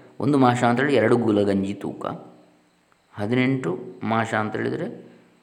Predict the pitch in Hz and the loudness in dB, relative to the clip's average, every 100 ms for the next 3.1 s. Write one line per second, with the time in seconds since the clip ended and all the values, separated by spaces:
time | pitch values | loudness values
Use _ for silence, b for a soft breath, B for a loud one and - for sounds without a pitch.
0 | B _ _ _ _ _ _ _ _ _ | B _ _ _ _ _ _ _ _ _
1 | 127 131 127 107 95 92 95 92 85 85 | 0 0 2 2 2 2 0 0 0 -4
2 | - - - - - 127 110 95 80 - | -10 -12 -10 -10 -10 -2 0 0 -4 -10